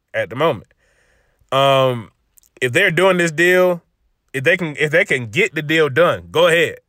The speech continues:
Like, "Hey, Dak, deuces." Like, if you, if you can do it. Uh, what the talk is saying, like, "Hey, if you're flirting with trying to go get Russell,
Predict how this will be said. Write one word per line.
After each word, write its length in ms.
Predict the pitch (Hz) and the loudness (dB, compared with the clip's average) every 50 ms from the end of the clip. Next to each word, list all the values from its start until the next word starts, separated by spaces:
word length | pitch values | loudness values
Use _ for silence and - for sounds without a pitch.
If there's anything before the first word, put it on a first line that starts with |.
| _ _ | _ _
Like, 320 | - 123 117 113 101 - _ _ _ _ _ _ _ _ _ _ | -10 -8 -8 -8 -10 -14 _ _ _ _ _ _ _ _ _ _
"Hey, 160 | - 143 151 143 | -4 -4 -4 -2
Dak, 280 | 135 143 143 139 - _ _ _ _ _ _ 117 | 0 0 0 0 -2 _ _ _ _ _ _ -4
deuces." 380 | 131 170 165 131 120 104 - _ _ _ _ _ _ _ | -2 -2 -2 -2 -6 -12 -16 _ _ _ _ _ _ _
Like, 240 | 107 127 123 120 113 | -6 -4 -2 -2 -2
if 60 | 117 | -4
you, 100 | 139 151 | -6 -8
if 180 | 135 - 120 117 | -6 -6 -6 -2
you 120 | 143 170 | -2 -2
can 200 | 165 - 127 131 | -2 -2 -2 0
do 220 | 131 170 180 165 120 | 2 2 2 2 2
it. 100 | 98 - - - - - - - - _ _ | 0 -4 -12 -20 -20 -20 -20 -20 -20 _ _
Uh, 240 | 135 147 160 165 156 | 2 4 4 4 4
what 160 | 151 185 170 | 4 2 0
the 80 | 135 143 | -2 -2
talk 320 | 131 185 190 202 196 - | 0 2 2 2 2 0
is 340 | 185 175 165 160 156 143 135 | -2 0 0 -2 -2 -4 -4
saying, 240 | - 165 175 180 170 | -2 0 2 2 2
like, 160 | 156 143 139 | 2 0 2
"Hey, 180 | 156 165 160 147 | 2 0 0 -2
if 120 | 135 - | -4 -4
you're 100 | 151 131 | -6 -8
flirting 880 | 120 - - - 147 143 151 175 214 240 240 208 170 156 143 139 135 131 | -8 -10 -16 -12 -2 0 2 2 4 2 2 0 -2 -4 -6 -10 -12 -10
with 160 | 131 135 127 | -12 -12 -8
trying 240 | - 165 147 143 131 | -4 -2 -2 -2 -2
to 80 | 139 | -4
go 160 | 123 131 127 127 | -4 -4 -4 -4
get 320 | 127 117 131 120 110 80 | -4 -6 -8 -8 -8 -8
Russell, 460 | 113 131 135 127 - - 117 110 - | -4 -2 -2 -2 -2 -6 -12 -14 -14